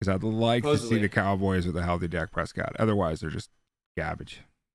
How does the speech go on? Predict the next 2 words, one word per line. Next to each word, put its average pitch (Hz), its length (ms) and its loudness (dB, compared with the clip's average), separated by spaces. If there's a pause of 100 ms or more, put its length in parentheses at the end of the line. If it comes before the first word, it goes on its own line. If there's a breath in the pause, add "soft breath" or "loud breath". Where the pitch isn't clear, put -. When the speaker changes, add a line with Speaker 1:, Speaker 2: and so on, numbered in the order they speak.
(960)
Speaker 2:
Yeah. 85 260 -8 (580)
Speaker 1:
Um, 90 560 -2